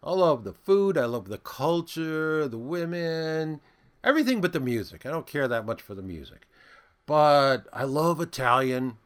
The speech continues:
culture and family and the way they do things, I can't be an Italian. I like Wiccans.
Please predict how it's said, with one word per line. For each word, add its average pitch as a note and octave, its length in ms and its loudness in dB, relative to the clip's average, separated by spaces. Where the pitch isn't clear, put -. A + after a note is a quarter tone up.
culture C#3 720 0
and F#2+ 400 -6
family C#3 880 0
and F2+ 300 -10
the A2+ 60 -8
way C#3 160 0
they C#3 140 2
do D#3+ 160 2
things, F#3 420 -2
I G3 120 -6
can't C#3+ 240 -8
be D3+ 120 -10
an D3+ 120 -10
Italian. D#3 460 -12
I C3+ 80 0
like A3+ 240 2
Wiccans. C#3 720 -2